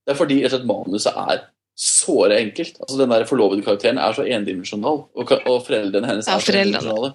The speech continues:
Speaker 2: Åh.
Speaker 1: Og Marion Cotillard er så endimensjonal, og det visuelle i filmen er så endimensjonalt, da. Og for alle som har satt seg litt inn i Paris sin kultur, kulturhistorie, så er det til og med et masse feil i produksjonstegnet. Altså, det er masse, eller filmen er veldig amatørmessig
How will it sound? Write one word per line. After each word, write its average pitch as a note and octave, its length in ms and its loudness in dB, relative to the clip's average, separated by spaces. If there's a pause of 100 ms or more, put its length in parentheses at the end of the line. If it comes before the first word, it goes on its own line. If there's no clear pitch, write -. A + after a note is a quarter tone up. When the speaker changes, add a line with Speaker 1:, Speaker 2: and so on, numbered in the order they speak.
Speaker 2:
Åh. - 420 -6 (120)
Speaker 1:
Og - 80 -6
Marion C3 260 4
Cotillard A#2+ 380 4
er A2 100 0
så C3+ 80 2
endimensjonal, A#2 640 0
og A#2 120 0
det B2 100 2
visuelle A2 320 2
i A2 60 -4
filmen G#2+ 200 -2
er G#2 140 -2
så D#3 100 -2
endimensjonalt, A#2+ 480 -2
da. - 80 -6 (880)
Og - 80 -6
for - 80 6
alle C3 220 4
som B2 120 4
har C3+ 200 4 (520)
satt - 220 0
seg D3 80 -2
litt C3 320 -2
inn A#2 140 -2
i - 20 -8
Paris A#2+ 240 4
sin B2 100 -4
kultur, B2+ 280 0 (100)
kulturhistorie, C#3 460 -4
så D3+ 80 6
er C3 40 4
det B2+ 60 -8
til A2 140 -2
og - 20 -
med B2 240 -2
et - 140 -10 (120)
masse B2 640 -2
feil G3+ 640 -2
i - 320 -20
produksjonstegnet. D3 540 -2
Altså, C3+ 160 -4
det D3 80 6
er D3+ 80 2
masse, D#3 260 0 (420)
eller C#3+ 140 -2
filmen C#3 160 4
er A2+ 220 4
veldig A#2 160 0
amatørmessig G#2+ 500 -4